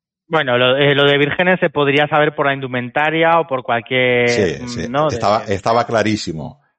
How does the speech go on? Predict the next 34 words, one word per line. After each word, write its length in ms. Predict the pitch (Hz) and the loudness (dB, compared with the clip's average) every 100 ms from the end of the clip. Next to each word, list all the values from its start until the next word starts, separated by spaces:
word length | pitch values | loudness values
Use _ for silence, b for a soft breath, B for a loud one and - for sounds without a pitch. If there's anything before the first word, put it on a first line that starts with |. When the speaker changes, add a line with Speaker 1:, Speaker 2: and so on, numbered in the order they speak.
| - | -8
Speaker 2:
La 120 | 87 | -6
mujer, 480 | 90 - 117 107 92 - | -6 -2 0 0 -2 -10
en 160 | 87 | -8
esa 220 | 92 98 | -4 -2
época, 400 | 98 113 123 117 - | -2 -2 -6 -6 -6
la 100 | 90 | -8
mujer 300 | 85 107 95 | -4 -4 -4
que 80 | |
llevaba 340 | 92 87 82 78 | -4 -2 0 0
velo 360 | 104 147 208 - _ _ _ _ _ | 0 0 -2 -6 _ _ _ _ _
es 120 | - | -10
porque 240 | - 98 - | -8 -8 -8
estaba 340 | - 90 101 | -6 -2 0
bajo 460 | 90 - 92 90 - | -2 -4 -2 -2 -2
el, 400 | 92 82 78 76 | -4 -4 -6 -8
el 200 | 92 82 | -6 -4
dominio 340 | 82 85 92 98 | -2 0 0 -2
sexual 400 | - - 85 87 | -4 -4 -4 -2
de 80 | |
un 80 | 90 | -6
ciudadano, 580 | - 82 76 73 - _ _ _ _ | -6 -8 -8 -10 -14 _ _ _ _
¿no? 180 | - 110 | -8 -6
Era 200 | 85 87 | -6 -4
la 80 | 87 | -4
ma-, 120 | 92 | -2
era 160 | 92 95 | -2 -2
manera 220 | 95 92 | -2 -4
de 60 | 87 | -4
decir, 200 | 120 101 | -4 -2
"Yo 180 | 92 104 | 0 -2
estoy 500 | - - 110 117 _ _ | -2 -2 0 -2 _ _
bajo 220 | 101 - | -12 -8
el 60 | 90 | -6
dominio 520 | 85 92 98 82 78 | -4 0 0 0 -4